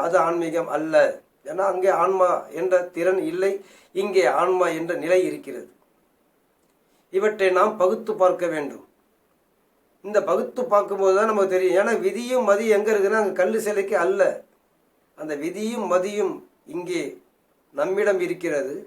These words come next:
அந்த விதியையும் மதியையும் போட்ட அந்த இறைவன் நம்முள் இரு-, அமர்ந்திருக்கின்றான். அவனை நாம் வணங்கியே ஆக வேண்டும்.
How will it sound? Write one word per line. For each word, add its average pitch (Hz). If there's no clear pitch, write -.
அந்த 185
விதியையும் 208
மதியையும் 208
போட்ட 214
அந்த 196
இறைவன் 214
நம்முள் 214
இரு-, 185
அமர்ந்திருக்கின்றான். 160
அவனை 208
நாம் 190
வணங்கியே 180
ஆக 147
வேண்டும். 127